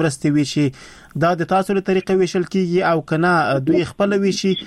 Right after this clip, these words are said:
تاسو د څارنې کوم میکانیزم، چوکاټ شته؟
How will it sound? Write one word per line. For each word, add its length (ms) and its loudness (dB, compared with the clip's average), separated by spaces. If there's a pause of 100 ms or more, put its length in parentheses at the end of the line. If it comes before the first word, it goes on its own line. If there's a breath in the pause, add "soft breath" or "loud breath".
(240 loud breath)
تاسو 340 0
د 80 -2
څارنې 420 0
کوم 180 -2
میکانیزم، 520 0
چوکاټ 400 -2
شته؟ 320 -4